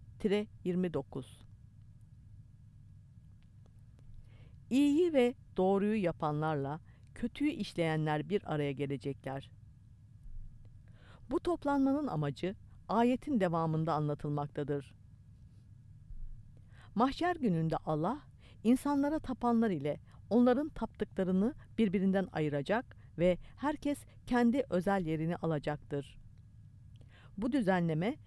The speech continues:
sorgulamak için yapılacaktır. Sorgulama,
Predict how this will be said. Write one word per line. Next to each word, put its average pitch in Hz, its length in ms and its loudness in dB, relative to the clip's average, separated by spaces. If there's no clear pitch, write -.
sorgulamak 220 600 2
için - 200 -8
yapılacaktır. 147 840 -2
Sorgulama, 185 680 0